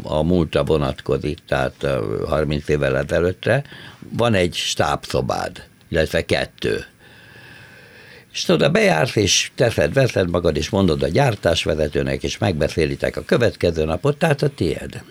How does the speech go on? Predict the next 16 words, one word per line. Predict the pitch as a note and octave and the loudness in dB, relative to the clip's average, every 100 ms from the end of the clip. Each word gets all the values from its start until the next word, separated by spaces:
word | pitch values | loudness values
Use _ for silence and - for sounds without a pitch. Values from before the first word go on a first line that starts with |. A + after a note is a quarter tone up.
| - | -8
És | A#2+ - | -2 0
akkor | B2 C#3+ | 2 2
befejeződik | F#3+ G3+ A#2 F#2+ F2+ F2+ | 2 2 2 2 2 0
a | - | -2
forgatás, | - D3+ C3 A2+ A2 F#2+ | 0 0 0 0 -2 -2
te | F2 | 0
bemész | F2+ F#2+ D#2 C#2+ D2 | 0 2 0 -2 -2
a | C#2+ - - - - - - - - - - | -2 -4 -18 -20 -20 -20 -20 -20 -20 -10 -2
vágószobába, | D3 D#3 C#3+ A2 A#2+ G#2+ A2 G2+ G2+ F#2 - - - - - - | 0 2 2 2 0 0 0 0 -2 -4 -8 -20 -20 -20 -20 -4
és | A2 B2+ | 0 2
abba | C#3 E2 E2 - - - D2+ | 2 2 0 -2 -12 -12 -2
beköltözik | G#2+ - D2+ D2 D2+ D2 C#2+ | -2 0 0 0 -2 -2 -4
valaki, | F2 G1+ - - D2 C#2 - _ - _ _ _ _ | -2 -2 -4 -6 -8 -8 -16 _ -20 _ _ _ _
a | - | -6
következő | - D#2 C#2+ - B1 C2 A#1+ | 0 2 0 0 -2 -2 -4
film. | - A1+ A1+ - | -4 -4 -4 -8